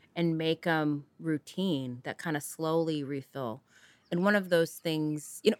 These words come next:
okay, so, um, you reminded me of something an attending when I was a medical student taught me. Two things, actually. He'd always do walking, smiling meditations.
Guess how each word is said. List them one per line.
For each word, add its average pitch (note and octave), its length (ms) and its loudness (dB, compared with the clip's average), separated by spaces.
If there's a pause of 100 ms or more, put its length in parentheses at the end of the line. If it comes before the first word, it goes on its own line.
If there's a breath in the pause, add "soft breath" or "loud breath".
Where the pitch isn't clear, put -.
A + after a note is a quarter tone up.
okay, C#3+ 220 4
so, D3+ 300 0
um, F3+ 200 2 (200)
you F3+ 140 2
reminded F#3 400 4
me F3 140 4
of D#3 80 -2
something C#3+ 560 -2 (580 soft breath)
an E3 140 2
attending E3+ 640 2
when D#3+ 80 0
I D#3 60 0
was D3+ 120 -4
a D3+ 40 -2
medical E3 340 0
student C3+ 400 -6
taught - 240 -10
me. A2 260 -6 (920)
Two A#3+ 160 4
things, C3 240 0
actually. B2 360 -2
He'd G#3+ 200 4
always A#3 260 6
do F3 460 4 (260 soft breath)
walking, E3 500 4
smiling D3 680 2
meditations. - 840 -6